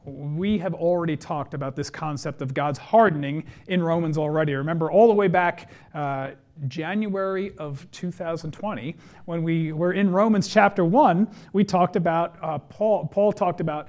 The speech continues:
uh, how God, uh, handed people over to the consequences of their sin. They repeatedly hardened themselves against God by their conduct, by their actions, to the point that God hardened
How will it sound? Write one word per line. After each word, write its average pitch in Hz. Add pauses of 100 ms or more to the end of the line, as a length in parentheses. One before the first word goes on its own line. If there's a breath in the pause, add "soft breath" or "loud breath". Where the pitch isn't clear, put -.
(280 loud breath)
uh, 151
how 240
God, 165
uh, 160
handed 262
people 226
over 190
to -
the 165
consequences 185
of 165
their 160
sin. 147 (280 loud breath)
They 185
repeatedly 190
hardened 240
themselves 196 (300 loud breath)
against 202
God 151
by 190
their 240
conduct, 156
by 185
their 220
actions, 160
to -
the 214
point 170
that 165
God 170
hardened 180